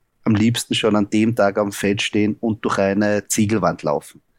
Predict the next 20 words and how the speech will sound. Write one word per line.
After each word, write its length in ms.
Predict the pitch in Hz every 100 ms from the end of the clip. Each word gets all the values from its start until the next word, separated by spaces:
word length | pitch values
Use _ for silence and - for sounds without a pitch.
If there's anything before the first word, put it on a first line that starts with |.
| _ _ _
Ich 160 | 113
bin 140 | - 113
so 220 | - 127
motiviert 640 | 131 113 - 90 90 -
drauf. 180 | 78 117 - - _ _ _ _
Die 200 | - 123
Eagles 260 | 131 139 -
treffen 400 | 107 104 - 117
auf 220 | 101 -
die 60 | 110
Buccaneers, 580 | 95 - 98 92 - -
sind 260 | 120 117
halt 220 | 123 123 - _ -
wirklich 400 | 123 123 - 107
ein 120 | -
acht 360 | 98 117 -
Komma 200 | - 110
fünf 460 | 107 - 107 - - _ _
Punkte 560 | 110 107 - 113 107 - _ _ _
Underdog. 720 | - 117 120 - 82 - -